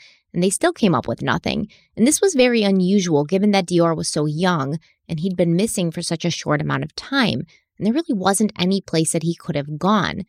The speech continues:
You'd think with such a massive search, if he'd wandered off, he would have been found.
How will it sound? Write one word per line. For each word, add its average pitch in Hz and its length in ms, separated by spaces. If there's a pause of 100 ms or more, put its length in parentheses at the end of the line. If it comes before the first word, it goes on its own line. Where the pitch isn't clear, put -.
(340)
You'd 185 260 (120)
think 285 400
with 175 180
such 196 200
a 180 40
massive 156 440
search, 262 400
if 160 120
he'd 175 160
wandered 147 520
off, 226 260
he - 160
would 156 140
have 160 80
been 151 160
found. 190 580